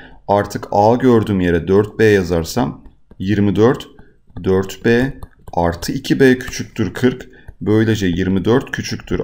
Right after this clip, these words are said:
altı B küçüktür kırk. Altıya bölersek dört B. Altıya böldüğümüzde kırk bölü altı ne yapıyor?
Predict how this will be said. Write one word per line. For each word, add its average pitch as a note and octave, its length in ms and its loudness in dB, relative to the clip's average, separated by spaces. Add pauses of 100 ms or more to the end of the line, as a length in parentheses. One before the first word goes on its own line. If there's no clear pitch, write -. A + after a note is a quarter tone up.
altı F2+ 440 -2
B B2+ 220 0 (320)
küçüktür A2 560 -8
kırk. - 320 -6
Altıya G2+ 460 2
bölersek F2 600 -2
dört A2 400 2 (420)
B. G2 460 0 (480)
Altıya A#2 460 0
böldüğümüzde A#2+ 800 0 (300)
kırk B2 360 -4
bölü A2+ 200 2
altı G#2+ 480 2
ne A#2+ 100 2
yapıyor? G2+ 520 0